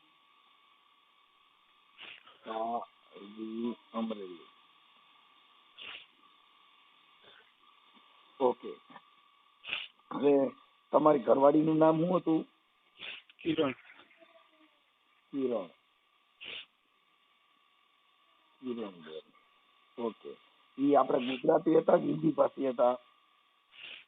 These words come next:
Speaker 2: હવે ઈ લોકો પૈસા દઈને ત્યાંથી લઈ આવીને એને લગ્ન કર્યા હતા.
Speaker 1: હા.
Speaker 2: ત્યારબાદ આપણી પાસે આવ્યા હતા. આપણને તો એમ જ કહેતા કે હું એની સંપૂર્ણ, ઈ છે હિન્દી ભાષી, પાકું છે.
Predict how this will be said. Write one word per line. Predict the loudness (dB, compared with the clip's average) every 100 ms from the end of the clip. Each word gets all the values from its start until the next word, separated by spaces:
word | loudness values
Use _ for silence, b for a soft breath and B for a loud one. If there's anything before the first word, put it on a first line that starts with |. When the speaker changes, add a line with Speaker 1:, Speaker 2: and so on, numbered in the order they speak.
| _ -20 _ _ _ _ -20 -8
Speaker 2:
હવે | -2
ઈ | 0 0
લોકો | 2 0 2 2 4 0 -4 _ _ -4
પૈસા | -4 -2 -4
દઈને | -4 -2
ત્યાંથી | -4 -4 -6 0
લઈ | 4
આવીને | 4 2 -2
એને | -6 -4
લગ્ન | -6 -8 -14
કર્યા | -6 -6 -4
હતા. | -8 -10 _ _ _ -10
Speaker 1:
હા. | -4 -4 -4 -10 _ _ _ -20 -20 -12
Speaker 2:
ત્યારબાદ | -4 -4 -2 -2 -2
આપણી | -4 -6
પાસે | -8 -12 -12
આવ્યા | -14 -14
હતા. | -16 -20 _ _ -2
આપણને | 0 0 -4 -4
તો | -2
એમ | 0 0 -2
જ | -4
કહેતા | -6 -4 -4
કે | -4
હું | -6
એની | -6 -6 -6
સંપૂર્ણ, | -8 -10 -8 -6
ઈ | -4 -2
છે | 0
હિન્દી | 0 -2 -2
ભાષી, | -2 -4 -12 -6
પાકું | -8 -8 -20
છે. | -20